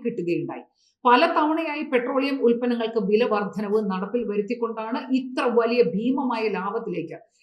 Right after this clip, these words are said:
ഈ എണ്ണ കമ്പനികൾ എത്തിച്ചേർന്നത്. പലപ്പോഴും പെട്രോളിയം ഉൽപ്പന്നങ്ങൾക്ക് എണ്ണ കമ്പനികൾ വില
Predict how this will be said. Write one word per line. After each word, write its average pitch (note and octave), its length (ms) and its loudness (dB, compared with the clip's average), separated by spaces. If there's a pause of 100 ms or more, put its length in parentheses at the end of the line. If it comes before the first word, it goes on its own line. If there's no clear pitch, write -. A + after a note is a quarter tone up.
(100)
ഈ C4 40 8 (180)
എണ്ണ C4 180 2 (140)
കമ്പനികൾ F3 380 -4 (160)
എത്തിച്ചേർന്നത്. C3 540 -8 (200)
പലപ്പോഴും D4+ 600 4 (240)
പെട്രോളിയം D4+ 520 2 (100)
ഉൽപ്പന്നങ്ങൾക്ക് A#3+ 600 4 (180)
എണ്ണ A#3 180 0 (140)
കമ്പനികൾ G3+ 400 0 (120)
വില F#3 120 0